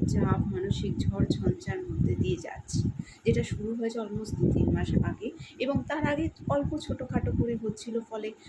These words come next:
আমরা সেগুলোকে, সত্যি কথাই, আমরা কোথাও কখনো বলতে গিয়ে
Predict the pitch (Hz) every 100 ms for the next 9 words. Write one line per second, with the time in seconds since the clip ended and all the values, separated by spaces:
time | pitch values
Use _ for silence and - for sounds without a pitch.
0 | - - 233 240 240 226 240 240 247 302
1 | - 359 - - 226 214 220 196 - 220
2 | 220 - - 226 226 - - - - -
3 | 214 233